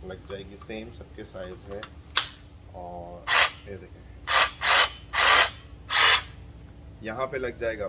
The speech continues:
ब्लेड, I think ब्लेड उसके अंदर ही है। अस्सलाम वालेकुम, welcome back to my channel। So this is मोहम्मद फैज़ान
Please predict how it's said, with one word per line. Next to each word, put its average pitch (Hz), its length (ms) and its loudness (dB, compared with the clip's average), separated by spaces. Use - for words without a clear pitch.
ब्लेड, 127 320 -4
I 107 160 -6
think 127 200 -12
ब्लेड 117 220 -8
उसके 117 240 -12
अंदर 110 240 -4
ही 131 200 -8
है। 123 160 -8
अस्सलाम 131 360 -4
वालेकुम, 139 600 -4
welcome 107 400 -6
back 117 240 -6
to 120 160 -12
my 110 80 -4
channel। 151 440 -6
So 120 220 -10
this 120 180 -12
is - 140 -16
मोहम्मद 113 460 -10
फैज़ान 127 680 -6